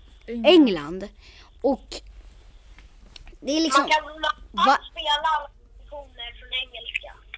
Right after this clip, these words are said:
Speaker 2: Ja, man kan spela alla möjliga divisioner nästan. Och det, det känns ju lite tråkigt att man inte
Speaker 1: Vad, division ett?
Speaker 2: kan ha, köra division från Sverige och alla,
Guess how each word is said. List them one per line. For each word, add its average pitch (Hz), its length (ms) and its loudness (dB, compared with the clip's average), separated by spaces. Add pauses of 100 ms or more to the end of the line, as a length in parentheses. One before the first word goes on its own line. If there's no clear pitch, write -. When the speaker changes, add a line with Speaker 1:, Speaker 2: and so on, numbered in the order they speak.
Speaker 2:
Ja, 226 280 -6
man 247 180 -10
kan 262 320 -6
spela 247 380 -4 (120)
alla 240 140 -4
möjliga 277 500 0
divisioner 185 460 -6
nästan. 165 420 -12 (920)
Och 226 100 -8
det, 311 160 0
det 226 180 -2
känns 269 340 -2
ju 311 40 0
lite 294 200 -4
tråkigt 320 520 -4
att 277 100 -4
man 247 220 -4
inte 196 560 -6 (400)
Speaker 1:
Vad, 214 400 -10 (120)
division 208 520 -12 (140)
ett? 269 100 -18 (680)
Speaker 2:
kan 233 260 -4
ha, 240 200 -6
köra 240 420 0
division 220 460 -4
från 220 400 -8
Sverige 247 720 -2
och 214 220 -8
alla, 220 460 -6